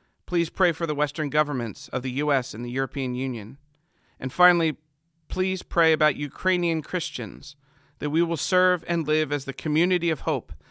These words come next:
in a full sense of this term, that during these terrible times we would invite more and more people to the relationships with God and his children, to be, to the relationships of love, hope, encouragement, support, that our minds and characters would continue to transform into the character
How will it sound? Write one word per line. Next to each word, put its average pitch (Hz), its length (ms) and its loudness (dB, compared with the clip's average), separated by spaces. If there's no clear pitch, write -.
in 139 120 0
a 143 80 2
full 196 280 0
sense 165 300 0
of 135 80 -6
this 123 160 -8
term, 113 380 -6
that 151 140 2
during 175 220 4
these 165 140 0
terrible 160 300 2
times 151 360 0
we 160 80 0
would 156 160 2
invite 143 320 2
more 156 240 4
and 175 100 2
more 160 180 0
people 160 280 -2
to 165 140 -6
the 143 80 -2
relationships 156 720 -2
with 143 160 -8
God 165 340 6
and 147 140 0
his 139 160 -6
children, 131 520 -4
to 160 120 -4
be, - 340 -6
to 175 140 0
the 156 120 2
relationships 156 640 0
of 127 140 -4
love, 165 440 6
hope, 170 380 0
encouragement, 156 680 -2
support, 151 480 0
that 143 140 2
our 143 100 4
minds 151 420 4
and 143 120 -6
characters 131 500 -2
would 135 180 -8
continue 151 520 -2
to 139 140 -8
transform 151 720 -2
into 127 200 -6
the 117 100 -12
character 127 600 -4